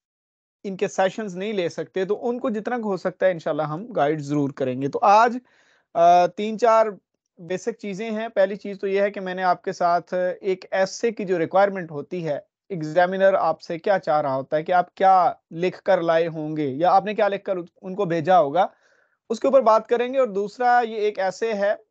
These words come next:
ये लास्ट वीक हमने, अ, जो स्टार्ट किया है बैच, उसके अंदर ये पहले दिन का एस्से है, इसमें बहुत सारी गलतियां होंगी। आपने ये नहीं समझना कि मैं कोई परफेक्ट एस्से उठा के ले आया हूँ आपके सामने, ये लर्निंग फेज है, बच्चों ने गलतियां करनी होती है और हमने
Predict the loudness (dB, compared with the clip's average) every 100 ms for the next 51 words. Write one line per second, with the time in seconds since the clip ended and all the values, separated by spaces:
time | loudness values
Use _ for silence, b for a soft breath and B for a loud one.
0 | -8 -2 0 0 -2 -14 -12 -10 -10 -12
1 | _ _ -12 -10 -6 -8 -2 0 0 -2
2 | 0 2 4 2 0 -2 -2 -8 -16 -10
3 | -8 -6 -4 -4 2 4 4 2 2 2
4 | 2 0 -2 0 -2 -4 -4 -4 -4 -4
5 | -4 -6 -6 -4 -4 -4 -6 b b b
6 | b 0 2 2 2 2 -4 -4 -4 -4
7 | -6 -4 -4 -4 -4 -2 0 0 0 0
8 | -2 -2 -2 -2 0 2 2 0 -4 -4
9 | -8 -10 -8 -2 0 2 2 0 -2 2
10 | 4 4 2 b b _ _ _ _ _
11 | _ -6 -4 -2 0 0 0 -4 -2 -2
12 | -2 -4 -4 -4 -2 -4 -4 -4 -4 -6